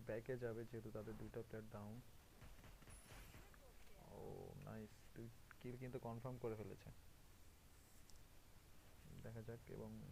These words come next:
একটা টিমমেটকে রিভাইভও দিয়ে ফেলছে। ভালো সাপোর্ট আছে বলতে হয় টিএক্স স্কোয়াড। Let's see।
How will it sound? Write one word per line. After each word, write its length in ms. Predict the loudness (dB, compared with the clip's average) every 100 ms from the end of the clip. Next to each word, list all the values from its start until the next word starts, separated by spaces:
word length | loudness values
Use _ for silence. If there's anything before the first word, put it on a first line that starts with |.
| -2 -2
একটা 200 | 0 0
টিমমেটকে 460 | 2 2 2 4 4
রিভাইভও 440 | 4 4 4 4
দিয়ে 200 | 4 2 0
ফেলছে। 340 | -2 0 -2 -2 -4 -6 -6 -6 -6 -6 -4 -4 -4 -6 -6 -6 -6 -6 -4 -4 -4 -4 -4 -2
ভালো 260 | 0 2 2 2
সাপোর্ট 320 | 0 4 4
আছে 240 | 4 4 0
বলতে 280 | 0 2 2
হয় 120 | 0 -2 -4 -4 -4 -6 -6 -6 -4 -4 -6 -6 -6 -4 -6 -6 -4
টিএক্স 300 | 2 2 2
স্কোয়াড। 540 | 0 0 2 2 0 -2 -2 -4 -4 -8 -8 -8 -8 -10 -10 -10 -8 -10 -10 -10 -10 -10 -10 -10 -12 -10 -10 -10 -10 -8 -8 -8 -8 -8 -10 -8 -8 -8 -8 -8 -8 -8 -8 -8 -4 -2 -2
Let's 420 | -2 -4 -6 -2
see। 100 | -2